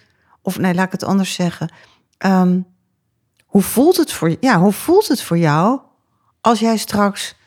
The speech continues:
een deel van de week of een groot deel van de week buiten mag zijn? Bij de marters of de bevers of misschien weer een keer een das ontmoeten of,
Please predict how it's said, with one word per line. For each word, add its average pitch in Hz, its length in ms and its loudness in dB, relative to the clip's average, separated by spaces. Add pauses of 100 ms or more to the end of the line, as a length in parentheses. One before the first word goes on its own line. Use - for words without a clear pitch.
(140)
een 175 180 4
deel 190 260 4
van 220 200 4
de 208 80 4
week 214 360 2
of 143 260 -6
een 147 120 -2
groot 214 280 2
deel 226 200 6
van 214 200 4
de 202 60 4
week 202 380 2 (460)
buiten 254 340 0
mag 170 240 0
zijn? 147 380 -4 (580)
Bij 143 160 -6
de 147 120 -6
marters 185 480 -2
of 143 240 -8
de 143 280 -4 (420)
bevers 185 580 0
of - 360 -10
misschien 151 400 -4
weer 156 160 -2
een 151 100 -2
keer 151 160 -2
een 147 120 0
das 190 220 0
ontmoeten 190 560 2
of, 160 280 -8